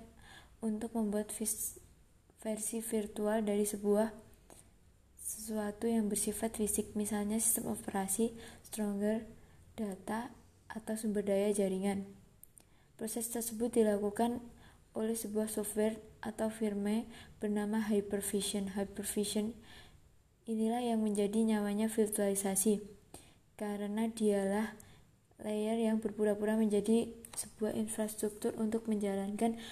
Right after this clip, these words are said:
beberapa virtual machine.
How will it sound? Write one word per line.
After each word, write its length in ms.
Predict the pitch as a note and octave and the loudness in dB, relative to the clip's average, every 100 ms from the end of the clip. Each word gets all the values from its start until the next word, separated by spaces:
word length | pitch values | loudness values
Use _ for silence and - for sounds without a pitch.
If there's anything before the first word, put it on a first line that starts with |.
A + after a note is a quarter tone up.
| - - | -12 -10
beberapa 480 | G3+ G#3 G3+ A3 A3 | -2 0 0 0 0
virtual 1120 | A3 G3+ G#3 - - - - - G3+ G#3 A3 | 2 2 0 -8 -18 -20 -12 -6 -2 0 0
machine. 640 | A3 G#3 - G#3+ G3 G3 | 0 0 -2 -2 -2 -4